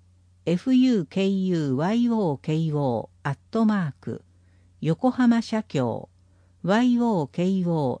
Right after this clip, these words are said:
ーエイチエーエムエーエスエイチエーケーワイオードットジェーピー。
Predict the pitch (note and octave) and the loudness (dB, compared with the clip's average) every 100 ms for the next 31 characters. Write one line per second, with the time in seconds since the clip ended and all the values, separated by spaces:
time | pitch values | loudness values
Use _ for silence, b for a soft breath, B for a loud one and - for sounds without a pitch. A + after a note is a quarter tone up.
0 | - F#3+ B3 - - A#3 G#3+ C#3 - C#3 | -2 0 0 -2 -4 -2 0 -2 -2 0
1 | D#3+ D#3+ D3 B2+ A2+ _ _ _ D3+ - | 2 2 0 -2 -4 _ _ _ -8 -6
2 | - B3+ B3 A#3 - G#3 G3 D#3+ A2+ - | -2 0 0 -2 -4 -2 0 0 -2 -6
3 | - G3+ A3+ G#3+ G#3 G3 F3 F3 D#3+ A#2 | -4 0 0 0 -2 -2 -2 -2 -2 -4
4 | - C#3+ C3+ - - A3 F3 D3 C#3+ C#3 | -8 -6 -6 -8 -6 -6 -2 -2 -2 -6
5 | - B2+ G#2+ - | -4 -4 -4 -12